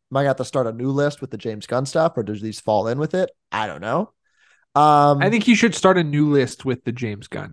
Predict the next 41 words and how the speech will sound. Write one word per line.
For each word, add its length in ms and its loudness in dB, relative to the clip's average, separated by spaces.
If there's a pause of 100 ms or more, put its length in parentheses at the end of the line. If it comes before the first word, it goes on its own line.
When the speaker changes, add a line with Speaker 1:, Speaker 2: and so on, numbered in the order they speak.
Speaker 2:
stuff. 520 -14 (120)
Speaker 1:
Okay, 260 -6
Speaker 2:
I 80 4
think 140 2
Speaker 1:
so 60 6
Speaker 2:
Aquaman 460 6
and 80 2
the 60 4
Lost 400 0
Kingdom 320 -4
should 220 -2
be 80 -4
the 100 -4
last 380 -6
one, 220 -4
and 260 -10
maybe 340 0
Blue 220 0
Beetle 260 0
is 100 -6
the 80 -6
first 440 -8
one 120 -8
for 120 -12
the 80 -6
D 140 -4
C 160 -8
U. 680 -2
Speaker 1:
Okay. 300 0 (220)
Speaker 2:
Maybe? 200 -6 (380)
Speaker 1:
Sure, 300 0 (120)
whatever 240 0
you 80 -4
say. 320 -6 (420)
Um, 640 4 (680)
I 140 6
have 260 2
The 80 0
Flash 1000 -2 (720)
at, 340 0
um, 640 -4